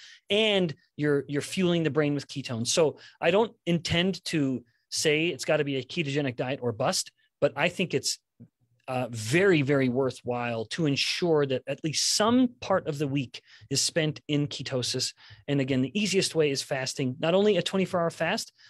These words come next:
but perhaps choosing three or so days a week where you fast through breakfast. You've eaten a good, sensible dinner at, say, six or seven, and you've stopped eating then.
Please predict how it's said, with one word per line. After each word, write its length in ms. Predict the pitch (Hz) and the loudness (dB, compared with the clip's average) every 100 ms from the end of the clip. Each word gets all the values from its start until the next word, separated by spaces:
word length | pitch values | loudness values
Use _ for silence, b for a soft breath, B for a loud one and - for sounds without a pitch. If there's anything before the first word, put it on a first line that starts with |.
| b | b
but 120 | 151 | -2
perhaps 400 | 165 147 156 - | 0 -2 -2 -4
choosing 420 | - 208 196 175 147 | -4 0 2 2 0
three 400 | - 170 175 170 | -2 -2 0 0
or 140 | 143 | 0
so 220 | - 156 | 2 2
days 220 | 147 147 | 2 0
a 60 | 131 | 0
week 340 | 131 220 - - b b | -2 -4 -6 -20 b b
where 140 | 143 147 | -2 -2
you 80 | 131 | 0
fast 420 | - 143 143 - | -2 -2 -4 -6
through 160 | 127 | -6
breakfast. 560 | 110 127 147 233 226 - _ _ _ _ _ | -4 -4 -2 -2 -2 -6 _ _ _ _ _
You've 180 | 151 165 | 0 2
eaten 200 | 165 139 | 2 0
a 60 | |
good, 200 | 131 170 | 2 2
sensible 460 | - 180 170 170 190 | 2 2 0 2 2
dinner 380 | 165 165 165 - b b | 4 2 0 -4 b b
at, 160 | 139 - | -8 -4
say, 180 | - 120 | -4 -2
six 320 | - 175 - | -2 -2 -2
or 60 | |
seven, 420 | 180 175 156 165 131 | 0 0 2 0 -2
and 100 | 120 | -4
you've 140 | 104 | -2
stopped 560 | - - 156 175 196 - | 0 0 2 0 -2 -4
eating 460 | 143 131 131 139 | -2 0 -2 -2
then. 400 | 127 147 120 123 | 0 0 -2 -6